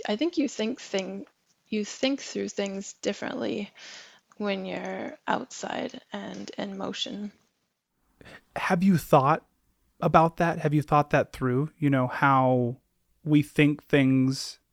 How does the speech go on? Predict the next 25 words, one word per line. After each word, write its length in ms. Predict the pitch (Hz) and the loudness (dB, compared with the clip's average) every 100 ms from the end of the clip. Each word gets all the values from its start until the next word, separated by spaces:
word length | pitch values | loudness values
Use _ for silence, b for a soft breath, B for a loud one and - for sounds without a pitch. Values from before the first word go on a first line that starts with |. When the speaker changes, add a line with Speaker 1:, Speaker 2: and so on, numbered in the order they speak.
| _ _ _ _ _ _ | _ _ _ _ _ _
Speaker 2:
or 140 | 147 135 | 2 2
think 360 | - 165 165 | 4 2 2
about 320 | 147 135 - | 2 2 2
things 280 | - 135 131 | 2 0 -2
differently 560 | 127 135 139 135 131 123 | -2 -2 -2 -2 -2 -2
when 180 | 131 131 | 0 0
we're 160 | 123 | 0
outside 560 | 117 113 - 127 117 123 | -2 -4 2 2 2 0
versus 540 | 123 120 123 117 123 | -2 -2 -4 -4 -6
inside? 540 | - 135 - 104 104 131 _ _ _ _ _ _ _ | -4 -4 -2 -6 -6 -14 _ _ _ _ _ _ _
Speaker 1:
I 220 | 208 220 | 2 4
have 380 | 226 220 240 262 | 4 4 2 0
been 400 | 302 302 285 208 | 0 0 -2 -6
this 340 | 196 214 - - | -2 -2 -2 -6
year. 360 | - 104 196 - | -4 -4 -6 0
I 100 | 208 | 2
don't 220 | 277 277 | 2 0
think 220 | 240 240 | -4 -2
I've 280 | 196 202 202 285 _ _ _ _ _ - | 0 0 -2 -12 _ _ _ _ _ -6
actually 580 | 208 - - 170 175 185 | -4 -4 -2 0 0 -2
thought 480 | - - 180 180 | -8 -4 0 0
about 340 | 175 190 185 190 | 0 -2 -4 -2
it 200 | 185 - _ | -4 -6 _
consciously 800 | - 185 196 196 - 180 180 175 | -8 -6 -6 -8 -6 -6 -4 -6
before 960 | 202 - - - 196 202 220 233 233 | -8 -10 -10 -6 0 0 0 -2 -4